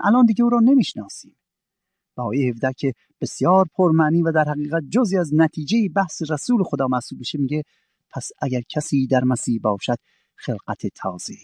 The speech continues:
است. چیزهای کهنه درگذشت، اینک همه چیز تازه شده است.» به به.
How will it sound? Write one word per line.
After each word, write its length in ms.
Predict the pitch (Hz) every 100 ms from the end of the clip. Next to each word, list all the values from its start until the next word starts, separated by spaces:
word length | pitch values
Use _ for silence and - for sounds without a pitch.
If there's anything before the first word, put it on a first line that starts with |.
| _
است. 220 | - - _ _ _ _
چیزهای 760 | - 156 147 - - 160 151
کهنه 380 | 143 147 123 135 -
درگذشت، 680 | 113 107 117 110 98 - _ _ _
اینک 460 | 123 113 101 - _ _ -
همه 160 | 110
چیز 360 | - 113 95 - _
تازه 380 | - 95 - -
شده 260 | - - -
است.» 160 | - - _ _
به 80 |
به. 60 | 123